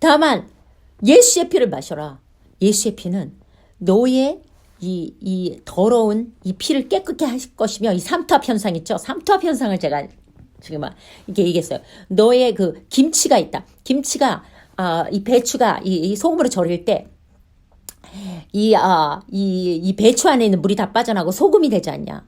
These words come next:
그게, 그게 우리를 먹는 배추, 이, 이 김치인데,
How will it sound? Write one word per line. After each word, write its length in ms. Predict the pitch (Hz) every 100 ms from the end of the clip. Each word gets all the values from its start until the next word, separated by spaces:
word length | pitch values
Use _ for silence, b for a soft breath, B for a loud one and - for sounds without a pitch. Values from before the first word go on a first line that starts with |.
| _
그게, 360 | - 202 214 160
그게 200 | - 208
우리를 260 | 196 202 185
먹는 400 | 151 170 170 160
배추, 380 | 165 165 - -
이, 140 | 175
이 100 | 147
김치인데, 640 | - 185 - 170 190 -